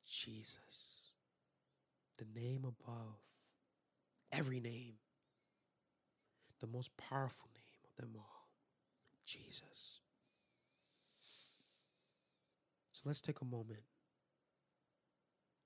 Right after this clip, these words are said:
Invite the Holy Spirit in. It's time to surrender your idols.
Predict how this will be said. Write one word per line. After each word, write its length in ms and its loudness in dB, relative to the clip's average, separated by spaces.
Invite 300 4
the 80 4
Holy 240 2
Spirit 440 -4
in. 140 -18
It's 140 -4
time 260 2
to 80 2
surrender 400 4
your 220 2
idols. 600 -10